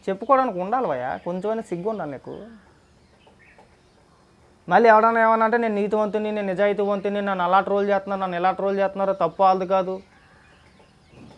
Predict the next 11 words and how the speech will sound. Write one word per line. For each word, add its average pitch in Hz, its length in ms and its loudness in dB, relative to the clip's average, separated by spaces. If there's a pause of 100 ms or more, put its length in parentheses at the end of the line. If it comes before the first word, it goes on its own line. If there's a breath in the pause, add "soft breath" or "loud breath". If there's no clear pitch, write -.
(440)
మేము 180 200 -2
కూడా 208 160 6
అలాగంటాం, 202 380 4
తప్పు 175 260 -2
నీది 196 200 -2
కాదు, 190 300 -2 (2250)
తప్పు 170 160 -4
నీది 233 180 0
కానే 175 240 2
కాదు. - 280 -8 (1500)
మేమంటే 190 380 0